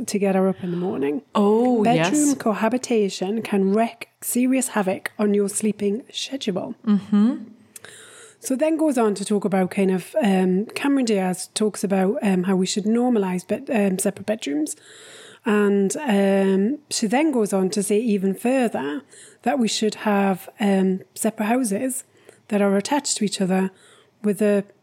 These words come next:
Speaker 1: third bedroom for any of your little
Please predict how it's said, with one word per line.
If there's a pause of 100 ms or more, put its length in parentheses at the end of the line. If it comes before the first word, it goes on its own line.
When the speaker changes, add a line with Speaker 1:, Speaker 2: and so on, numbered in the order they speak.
(360)
Speaker 1:
third
bedroom
for (100)
any
of
your (520)
little